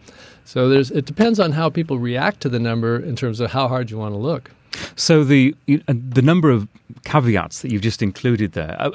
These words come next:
Speaker 2: uh, probably account for the reason why in recent years there has been a sort of pulling back from, uh,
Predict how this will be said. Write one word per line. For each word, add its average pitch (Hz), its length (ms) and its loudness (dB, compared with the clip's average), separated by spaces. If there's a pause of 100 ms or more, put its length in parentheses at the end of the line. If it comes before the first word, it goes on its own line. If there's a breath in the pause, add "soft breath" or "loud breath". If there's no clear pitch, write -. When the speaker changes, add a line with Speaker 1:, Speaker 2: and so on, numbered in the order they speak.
Speaker 2:
uh, 123 60 -2 (120)
probably 165 320 4
account 131 380 -2
for - 100 -8
the 107 100 -4
reason 110 320 -2
why 107 200 -2
in 104 280 -2
recent 123 460 0
years 95 380 -4 (360 loud breath)
there 147 140 2
has 151 300 2
been 139 260 4
a 131 60 2
sort 127 160 -2
of 120 120 -8
pulling 131 360 0
back 107 320 -2
from, 101 560 -2
uh, 127 80 -6